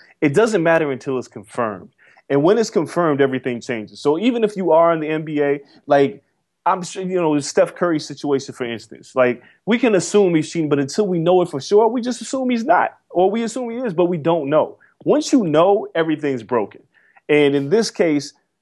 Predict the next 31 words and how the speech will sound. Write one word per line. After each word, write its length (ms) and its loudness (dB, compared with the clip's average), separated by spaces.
you 140 -2
know, 500 0
Nick 240 0
Young 180 0
cheating 300 -8
with 120 2
a 40 2
young 320 0
girl, 480 2
it 80 -2
just 240 -2
looks 180 2
bad 260 4
all 140 4
the 60 -4
way 140 -2
around, 360 -4
because 340 -4
what, 140 -2
what 220 0
benefit 340 2
are 60 4
you 160 -2
getting 320 0
out 140 4
of 80 -4
that 100 0
if 140 -8
you're 80 -4
Nick 180 -2
Young? 360 -4